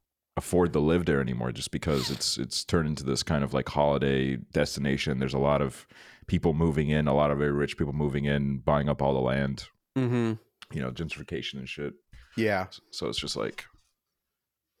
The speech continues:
Speaker 1: it's, it's a shame. Um, and it's like, I don't know. I'd love to visit, but I,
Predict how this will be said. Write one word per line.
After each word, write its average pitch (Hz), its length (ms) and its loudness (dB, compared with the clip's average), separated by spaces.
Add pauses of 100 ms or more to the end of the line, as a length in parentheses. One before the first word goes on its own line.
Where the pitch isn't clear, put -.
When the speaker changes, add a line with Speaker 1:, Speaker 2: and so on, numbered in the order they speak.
(160)
Speaker 1:
it's, - 200 -8
it's 90 160 0
a - 40 2
shame. 80 440 2 (280)
Um, 73 580 0 (460)
and 85 120 0
it's 85 160 0
like, 85 380 0
I 82 100 4
don't 82 140 0
know. 71 220 -4 (680)
I'd 107 140 4
love 131 160 4
to 110 80 2
visit, 90 340 4
but 78 320 2
I, 80 160 4